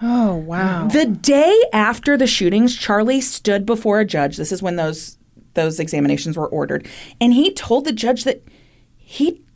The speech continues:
Speaker 2: didn't have any explanation as to why he did what he did. He said, "I didn't really want to do it. It was like I was sort of programmed.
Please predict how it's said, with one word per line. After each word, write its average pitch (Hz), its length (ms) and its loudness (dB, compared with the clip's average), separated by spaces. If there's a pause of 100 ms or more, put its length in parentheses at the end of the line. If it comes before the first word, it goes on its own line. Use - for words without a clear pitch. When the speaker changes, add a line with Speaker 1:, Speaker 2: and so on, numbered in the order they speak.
(140)
Speaker 2:
didn't 320 360 0
have 277 320 0
any 277 280 4
explanation 185 960 -4 (400)
as 175 220 -2
to - 120 -4
why 170 260 0
he 165 180 -6
did 165 200 -6
what 127 120 -4
he - 140 -8
did. 101 300 -14 (340)
He 247 160 0
said, 226 480 0 (1200)
"I 269 120 2
didn't 254 720 0
really 269 320 4
want 226 360 2
to 285 80 2
do 226 340 2
it. - 260 -2 (400)
It 240 100 2
was 254 220 0
like 247 300 2
I 294 140 2
was 240 200 0
sort 247 220 2
of 226 180 -2
programmed. 233 880 -2